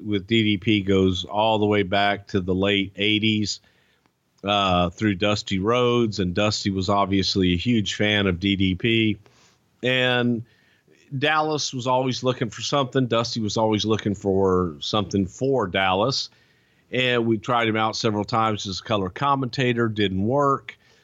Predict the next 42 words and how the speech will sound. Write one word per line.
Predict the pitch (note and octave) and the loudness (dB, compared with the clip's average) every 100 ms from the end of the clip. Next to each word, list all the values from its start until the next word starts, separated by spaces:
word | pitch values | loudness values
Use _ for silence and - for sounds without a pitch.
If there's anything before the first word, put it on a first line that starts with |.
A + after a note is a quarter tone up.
| _ | _
But | F3+ | 0
I | G3+ | 0
always | G3 F#3+ | 0 0
liked | G3 C#3+ | -2 0
Dallas. | C3+ A2 F#2+ F2+ - | 0 0 0 -6 -8
And | G2+ | -4
the | |
reason | A#2 E3 D3 | 0 0 2
I | D3 | 2
always | C#3+ C3 | 2 2
liked | C3+ A#2+ | 0 0
Dallas | B2+ C#3+ C3+ A2+ - | 0 2 2 0 -2
was | G#2 - | -4 -4
'cause | - A2 - | -8 -8 -4
he | A#2 | -2
was | G#2+ | 2
a | G#2+ | 2
hustler. | G2 A2+ - F#2+ D2 - _ _ _ _ _ - | 2 0 0 -2 -4 -10 _ _ _ _ _ -4
He | A#2 A#2+ G#2+ G2+ - | 0 2 2 0 -4
never, | G#2 A2 C3+ C3 C3+ C3 A#2 F#2+ - - | -2 0 2 2 2 2 -2 -6 -12 -4
<laughs> | A2 - - - - - | -4 -4 -10 -20 -20 -6
I | - | 0
don't | D4+ | 2
know | C4 C#3+ | 2 2
that | A2 F#2+ | 2 2
Dallas | A#2 A2 F#2+ | 2 2 -2
sleeps | - - G#2 G2+ E2 - - - _ _ _ | -4 -2 0 0 -2 -12 -14 -16 _ _ _
because | A#2+ B2+ C3 | -2 0 2
he's | D#3 D#3 C3 - | 0 0 -2 -2
<laughs> | - | -4
always | D#3+ F#3 E3+ - - | -2 0 0 -2 -2
thinking | D#3 C#3 C3+ | -4 -2 0
about | A#2 G#2+ A#2 A2 - - E3 - _ | 0 2 2 0 -2 -14 -20 -20 _
the | A#2+ | -2
next | A2+ B2 A#2+ - - | 0 0 -2 -6 -2
thing. | A2+ G#2+ F#2+ | 0 0 0
He's | F#2+ A#2 | -2 0
always | C3 B2+ - | 2 0 0
thinking | B2 A#2 A2 | 0 0 0
about | G#2 G2+ F#2 | 0 -2 0
different | B2 A#2+ A#2+ E2 | -2 0 -2 -2
ways | G#2 G#2+ G2+ F#2+ F2+ | 0 2 4 2 0